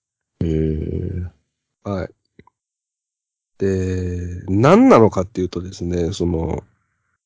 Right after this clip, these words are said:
Speaker 2: この男性、えー、殺された説と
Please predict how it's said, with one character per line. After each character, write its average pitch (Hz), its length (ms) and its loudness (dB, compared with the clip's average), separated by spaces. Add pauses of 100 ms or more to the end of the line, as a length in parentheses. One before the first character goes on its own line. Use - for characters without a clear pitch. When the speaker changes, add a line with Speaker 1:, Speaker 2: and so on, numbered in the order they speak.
(140)
Speaker 2:
こ 110 100 6
の 98 100 6
男 101 240 4
性、 87 120 -2
え 80 320 -6
ー、 82 640 -10
殺 175 220 8
さ 180 160 6
れ 175 160 8
た 190 200 6
説 - 360 -2
と 190 340 8